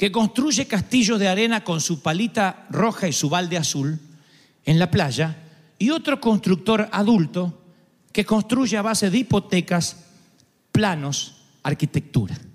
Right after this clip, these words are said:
De eso se trata la vida, de dos constructores, véanlo. El niño con la palita roja, el balde azul, y el hombre construyendo con sus líneas de crédito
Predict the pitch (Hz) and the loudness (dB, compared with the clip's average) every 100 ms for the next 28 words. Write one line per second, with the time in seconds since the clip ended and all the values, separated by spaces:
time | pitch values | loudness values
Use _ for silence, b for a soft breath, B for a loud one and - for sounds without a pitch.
0 | _ b b b b _ - 226 226 196 | _ b b b b _ -2 0 0 0
1 | 196 196 190 170 160 131 156 190 277 247 | 0 -2 0 0 0 0 -2 -2 -2 0
2 | 202 175 160 156 123 120 202 185 127 92 | 2 0 0 2 2 2 2 2 0 -2
3 | B B B _ 127 147 269 285 247 185 | B B B _ -2 2 2 2 2 2
4 | 170 175 196 202 208 254 - 226 - 156 | 0 -2 -4 -2 -2 -2 -2 -4 -2 -2
5 | 170 226 202 180 - 254 - B B B | 0 -2 -2 -2 0 0 -2 B B B
6 | B - 143 196 277 220 185 180 180 156 | B -2 2 4 4 2 0 0 0 2
7 | 170 156 214 190 190 175 - 135 226 233 | 2 2 0 -2 0 0 2 4 4 4
8 | 185 175 180 175 165 208 | 4 0 0 0 2 2